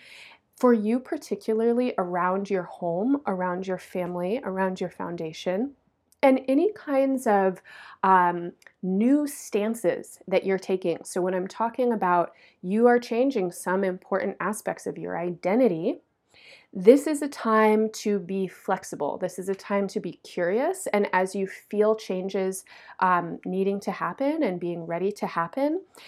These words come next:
to approach them with an attitude of open-mindedness and "let's see how this goes." So feel free to move towards your changes, but also try not to assume that whatever <laughs> you're starting is going to be the fixed form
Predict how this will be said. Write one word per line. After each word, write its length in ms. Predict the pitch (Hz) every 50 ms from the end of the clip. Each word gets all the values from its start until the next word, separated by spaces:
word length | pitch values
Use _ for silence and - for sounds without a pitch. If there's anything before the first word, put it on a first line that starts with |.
| - - - _
to 180 | - - 262 254
approach 460 | 240 240 - - 226 233 226 - -
them 220 | - 269 269 262
with 260 | 226 196 202 202 202 -
an 140 | 214 196 -
attitude 640 | - 170 185 185 185 190 - - - 196 190 185 185 -
of 260 | - 175 185 185 175 - -
open-mindedness 1040 | - 180 185 - 185 180 175 170 160 156 160 170 175 220 220 233 240 247 254 247 -
and 220 | 185 175 170 165 -
"let's 340 | - 170 190 208 226 226 -
see 360 | - - - - 202 196 196
how 300 | 196 190 - - 170 170 175
this 280 | 170 160 170 170 -
goes." 540 | - 170 180 175 147 - - - - - - _ - - - - - -
So 560 | - - - 202 185 185 185 180 180 180 175 - _ _
feel 300 | _ - - - 254 285
free 240 | 285 285 - 320 330
to 80 | 339 330
move 320 | 240 202 202 208 220 214
towards 500 | - - - 202 196 240 277 285 240 -
your 140 | 202 170 170
changes, 760 | - - 165 - - 220 240 294 294 330 359 359 359 359 - _ - - - - - -
but 300 | 190 220 226 226 - - -
also 760 | 208 220 240 240 - - - 269 262 254 254 254 254 254 254 _ _ _
try 460 | - - - - 226 220 226 240 240
not 420 | 247 240 233 220 214 214 220 - -
to 200 | - - 214 202
assume 680 | 180 165 - - - - 196 190 208 240 269 285 302 285
that 260 | - 220 180 180 -
whatever 420 | - 175 185 185 190 - 208 220 254
<laughs> 80 | 240
you're 140 | 240 226 226
starting 720 | - - - - - - 170 185 208 254 277 285 302 285
is 280 | 277 - 196 202 190 190
going 300 | - - 190 190 196 196
to 80 | 208
be 220 | 190 - 185 185 185
the 100 | 180 170
fixed 460 | 165 - - - 165 - - - -
form 440 | - - 185 175 175 170 170 165